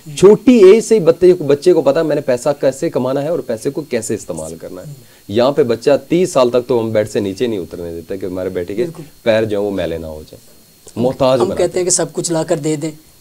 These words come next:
Speaker 1: इससे कोई काम ना करवाएं, ताकि ये दुनिया ना कहे कि यार अपने बच्चे से काम करवा
Speaker 2: हम
Speaker 1: रहे।
Speaker 2: बच्चे को मोहताज बनाते हैं।
Speaker 1: ठीक हो गया। तो सर, ये fear of failure पे हो गया, career counselling भी हो गया।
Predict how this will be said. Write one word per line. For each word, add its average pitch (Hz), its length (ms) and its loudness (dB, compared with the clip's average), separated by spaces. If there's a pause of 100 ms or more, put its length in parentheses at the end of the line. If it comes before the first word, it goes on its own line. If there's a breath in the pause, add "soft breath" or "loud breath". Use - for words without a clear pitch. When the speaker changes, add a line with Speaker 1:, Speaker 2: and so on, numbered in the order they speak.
(120)
Speaker 1:
इससे 185 200 -4
कोई 175 140 2
काम 151 200 -4
ना 156 120 -4
करवाएं, 147 340 -8
ताकि 151 260 -8
ये 151 220 -6 (200)
दुनिया 202 260 2
ना 202 120 2
कहे 180 200 4
कि 175 200 4
यार 165 140 0
अपने 170 280 -6
बच्चे 160 220 -6
से 170 120 -4
काम 147 160 -8
करवा 139 240 -12
Speaker 2:
हम 110 80 -12
Speaker 1:
रहे। 107 80 -6
Speaker 2:
बच्चे 120 220 -4
को 135 80 -2
मोहताज 120 400 -4
बनाते 87 360 -12
हैं। 95 100 -16 (120)
Speaker 1:
ठीक 147 180 -12
हो 156 80 -18
गया। 127 160 -20 (2000 loud breath)
तो 190 60 -12
सर, 202 280 -2
ये 190 380 0
fear 185 320 -2
of 175 100 0
failure 165 280 -6
पे 156 120 -10
हो 151 60 -6
गया, 160 100 -2
career 160 280 -6
counselling 151 380 -10
भी 151 60 -8
हो 139 100 -8
गया। 147 160 -14